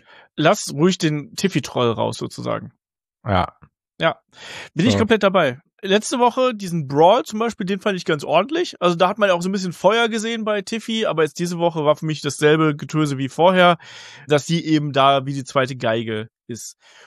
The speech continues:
Speaker 1: Und ich habe ja im Vorfeld auch immer so ein bisschen diesen Rumble-Sieg von Charlotte verteidigt, na, mit dem Motto, ja, wenn danach Tiffy als größerer Star aus der ganzen Geschichte rausgeht, dann bin ich damit d'accord, dass man dafür sozusagen Charlotte den Rumble-Sieg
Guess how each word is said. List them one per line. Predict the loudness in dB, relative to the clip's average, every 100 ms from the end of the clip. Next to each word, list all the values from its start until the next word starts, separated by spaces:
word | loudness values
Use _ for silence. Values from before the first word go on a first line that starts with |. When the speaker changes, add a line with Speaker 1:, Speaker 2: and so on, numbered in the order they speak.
| -8
Speaker 1:
Und | 0
ich |
habe | 2 4
ja | 2
im | 4
Vorfeld | 2 2 0
auch | -2
immer | -6 -8
so | -8
ein |
bisschen | -10 -10
diesen | -10 -10 -14 -16 _ _ _ _
Rumble-Sieg | 0 4 2 0 -6
von | -6 -6
Charlotte | -2 -2 -2
verteidigt, | -6 0 2 4 0 -6 -10
na, | -10 -8
mit | -6
dem | -6
Motto, | -4 -4 -4 -4 -6 _
ja, | -4 0 2 0 0
wenn | 0 0 -2
danach | 2 4 4 4 0 -10 -6
Tiffy | -2 -2 -2
als | -4 -4
größerer | -2 -2 -2 -4
Star | -2 0 2 2
aus | 0 -2
der | -2
ganzen | -4 -4
Geschichte | -6 -8 -8 -2
rausgeht, | 2 2 0 -4 -4 -4 -8 _ _ _ _ _ 0
dann | 2 2
bin | 0
ich | 2
damit | 0 0 2
d'accord, | 0 4 4 4 2 0
dass | 0
man | 2 2
dafür | 2 2 -2
sozusagen | -2 0 0 0 -8 -16 0
Charlotte | 4 4 2
den | 0 2
Rumble-Sieg | 2 2 -2 -6